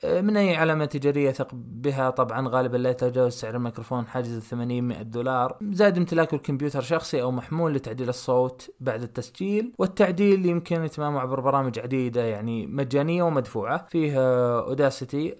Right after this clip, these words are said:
اللي استخدمه أنا، موجودة، بحط لكم رابطه في الأسفل. آه، طبعًا يشتغل على الويندوز، على الماك، على اللين-، آه، على اللينكس، ومناسب للمبتدئين، سهل الاستخدام، وفي شروحات في اليوتيوب كثيرة عن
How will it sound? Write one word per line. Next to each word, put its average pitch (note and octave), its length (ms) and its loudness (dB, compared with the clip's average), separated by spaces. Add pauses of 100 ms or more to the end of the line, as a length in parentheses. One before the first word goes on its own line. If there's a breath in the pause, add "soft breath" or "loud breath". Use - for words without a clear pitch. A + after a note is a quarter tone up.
اللي A2+ 160 -4
استخدمه A#2+ 520 -6
أنا، C3+ 200 -4
موجودة، A#2+ 440 -6
بحط - 220 -10
لكم A#2+ 140 -6
رابطه A2 340 -2
في - 120 -12
الأسفل. E3+ 640 -2 (140)
آه، B2+ 200 -2
طبعًا B2+ 260 2
يشتغل B2 240 -4
على A2+ 120 -4
الويندوز، C3+ 440 -2
على A2+ 120 -2
الماك، B2+ 320 -2
على G#2+ 180 -4
اللين-، D3 380 -4
آه، B2 140 0
على B2+ 200 -2
اللينكس، D#3 640 -2
ومناسب D#3+ 560 0
للمبتدئين، C3+ 520 -2
سهل C#3 240 -2
الاستخدام، B2+ 800 -2
وفي C3+ 200 -4
شروحات - 460 -4
في - 80 -20
اليوتيوب A#2 320 -6
كثيرة A#2 340 -6
عن G2+ 340 -6